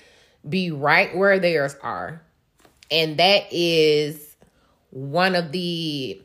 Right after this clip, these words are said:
most important things about being aware of the non-consensual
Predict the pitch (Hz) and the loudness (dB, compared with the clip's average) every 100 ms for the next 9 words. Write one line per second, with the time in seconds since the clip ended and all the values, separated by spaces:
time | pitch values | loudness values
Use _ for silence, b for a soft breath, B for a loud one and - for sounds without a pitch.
0 | _ _ 147 185 208 - 180 175 - 240 | _ _ -2 0 -2 -4 -8 -6 -4 -2
1 | 233 - 208 196 190 175 139 156 180 175 | -2 -4 -6 -4 -2 0 0 -4 -4 -6
2 | - 160 156 147 175 190 170 151 127 127 | -2 -2 0 0 2 4 2 2 0 -2
3 | 180 b b b b _ 175 175 170 165 | -6 b b b b _ 0 2 0 -2
4 | 156 147 180 175 165 160 151 143 165 b | -4 -6 -6 -6 -8 -10 -10 -12 -14 b
5 | b b - 151 151 208 262 262 190 190 | b b -12 -2 0 2 0 -2 -2 -2
6 | 170 170 165 151 131 120 120 | -2 -2 -6 -4 -2 0 -2